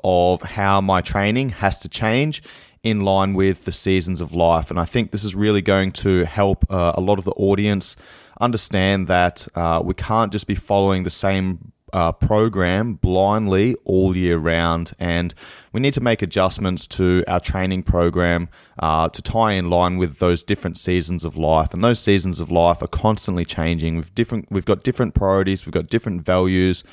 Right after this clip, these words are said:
um, we've got different things that we need to focus on at different times throughout the year, throughout the month, throughout the week, so on and so forth. So, um, as an example, for the last kind of nine months-ish,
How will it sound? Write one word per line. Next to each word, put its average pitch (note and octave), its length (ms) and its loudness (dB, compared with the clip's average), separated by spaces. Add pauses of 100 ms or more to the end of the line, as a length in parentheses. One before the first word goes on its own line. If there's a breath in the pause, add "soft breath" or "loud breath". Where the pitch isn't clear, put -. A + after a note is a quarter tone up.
(400 loud breath)
um, E2+ 260 0
we've F2+ 140 -2
got F2 220 0
different A2 320 -2
things G2 340 2
that G#2+ 100 0
we F#2 60 -2
need F#2 200 0
to E2+ 60 -4
focus - 440 0
on F2 200 0
at F#2+ 240 -2
different F2+ 360 -2
times F2 500 0 (320 loud breath)
throughout A#2+ 240 0
the G2 80 -2
year, A2 400 0
throughout F2+ 300 -2
the F2 40 -4
month, G2 360 0
throughout F2 280 -2
the F2+ 60 -6
week, F#2 380 0
so F2 260 2
on E2+ 120 2
and E2 60 -6
so E2+ 220 0
forth. E2+ 420 0
So, E2 380 0 (460 loud breath)
um, F#2 420 0
as A#2+ 160 0
an C3 80 -2
example, G#2 680 0
for A2 500 0
the G2+ 120 -2
last G2 720 0
kind G2 300 -4
of D#2+ 100 -4
nine F#2 540 2
months-ish, F#2 1040 0